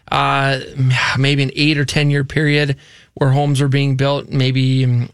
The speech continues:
I don't know, late nineties and, and the, the early two thousands, where there, there was some stucco issues and some major stucco issues.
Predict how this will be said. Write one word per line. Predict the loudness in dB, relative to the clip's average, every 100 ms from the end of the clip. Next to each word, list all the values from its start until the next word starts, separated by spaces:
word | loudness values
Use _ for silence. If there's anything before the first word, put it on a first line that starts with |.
| -14
I | -8
don't | -4
know, | -2 0
late | 2 2 2 -2 -12 _ _ -4
nineties | 0 2 2 2 2 2 2
and, | 2 0 -2
and | -2 0 2
the, | 0 -2
the | 0
early | 0 2 0
two | -2 -2 -2
thousands, | 0 0 0 0 2 0 -2 _ -20 _
where | 0 2
there, | 2 2 0
there | 0 2
was | 2 2
some | 0
stucco | 0 0 -2 0
issues | 0 0 -2 0
and | 0
some | 2 2
major | 2 0 -2
stucco | -2 -4 -4
issues. | -4 -2 -2 -2